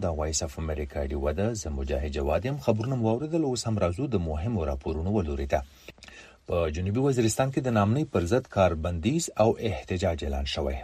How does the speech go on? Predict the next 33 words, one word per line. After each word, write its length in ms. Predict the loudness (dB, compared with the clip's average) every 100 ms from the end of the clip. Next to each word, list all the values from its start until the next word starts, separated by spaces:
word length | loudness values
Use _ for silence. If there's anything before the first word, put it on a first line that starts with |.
| -2
په 80 | 0
جنوبي 200 | 2 6
وزیرستان 500 | 6 6 2 2 0 2
کې 200 | 2 4
سیاسي 340 | 2 2 2 2
ګوندونو، 440 | 0 -2 0 0 -2 -4
سوداګرو، 760 | -2 0 0 0 0 0 -2 -4 -6
پښتون 240 | -6 -4
ژغورنې 420 | -4 -2 0 0 -2 -2
غورځنګ 600 | -2 0 2 2 2 0
او 80 | -2 0
ځایي 160 | 0 4
خلکو 280 | 4 6 2 0 -10 -20 -20 -20 -20 _
په 60 | -2 -2 4
ګډه 280 | 4 6 2 -2 -12 -20 -20 -4 2
سبا 260 | 4 6 4
د 160 | 4 0
اتوار 340 | 0 0 2
یکشنبې 380 | 0 0 2 2 0
په 40 | -2 -2
ورځ 260 | 0 0 -2 -2
د 120 | 0 0
نامنۍ 320 | 0 0 -2 -2
پر 160 | -4 -2
ضد 220 | -2 -2 -4 -10 0
کاربندیز 840 | 0 0 -2 -4 -2 0 0 -2 -6 -10 -4 0
او 100 | 0 0 0 -2 -8 -8
احتجاج 580 | -8 -6 -6 -4 -2 -2
اعلان 240 | -4 -4 -6
کړی. 180 | -4 -6 -6 -10 -8 0
نور 120 | 2 2
تفصیل 420 | 0 0 0 0 -2 -8 _ _ _ _ _ _
د 100 | -4